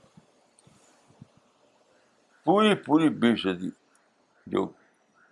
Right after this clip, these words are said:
کام کرنے کی صدی تھی، جو کام کرنے کے مو-، مواقع کو اویئر کرنے کی صدی تھی، وہ گزر گئی ریئیکشن میں، ریئیکشن میں، وائلنس میں،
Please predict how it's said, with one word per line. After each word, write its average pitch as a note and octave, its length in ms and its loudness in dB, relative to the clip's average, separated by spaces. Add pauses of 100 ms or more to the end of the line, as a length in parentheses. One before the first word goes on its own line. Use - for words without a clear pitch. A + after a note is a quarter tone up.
(120)
کام B2 260 2
کرنے G#2 360 -2
کی - 240 -14
صدی F#2 240 -6
تھی، - 200 -16 (1700)
جو - 180 -6
کام A2 320 -2
کرنے G#2 280 0
کے F2+ 60 -8
مو-، F2 280 -10 (100)
مواقع F2 440 0
کو E2 280 -4
اویئر A#2 320 0
کرنے A2 200 0
کی - 220 -20 (500)
صدی A2 260 0
تھی، - 180 -14 (1800)
وہ A2 140 2
گزر A#2+ 360 0
گئی G#2+ 220 2 (340)
ریئیکشن F#2 580 -2
میں، D#2 80 -14
ریئیکشن F#2 460 -6
میں، D2+ 100 -16 (1120)
وائلنس G2 540 0
میں، D2+ 160 -12